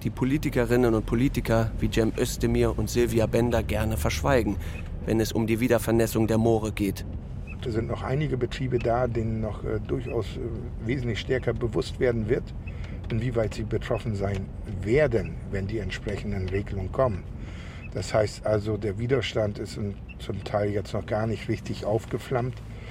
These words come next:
Speaker 2: weil noch längst nicht jedem, äh, in der Tiefe die Bedeutung dieser Wandlung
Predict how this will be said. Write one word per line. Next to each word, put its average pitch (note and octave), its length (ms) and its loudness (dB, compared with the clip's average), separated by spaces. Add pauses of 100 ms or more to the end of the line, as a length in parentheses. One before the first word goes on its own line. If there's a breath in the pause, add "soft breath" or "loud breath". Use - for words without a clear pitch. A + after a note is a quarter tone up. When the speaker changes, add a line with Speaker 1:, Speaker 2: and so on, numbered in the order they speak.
(320 loud breath)
Speaker 2:
weil G#2 120 2
noch G#2+ 220 -2
längst A2+ 380 -2
nicht A2+ 160 -4
jedem, A2 480 -2
äh, A2 280 -2
in A2 120 -2
der G#2+ 120 0
Tiefe C#3 460 -2 (260)
die A2 120 -4
Bedeutung A2+ 680 2
dieser G#2+ 360 -2
Wandlung A#2 540 0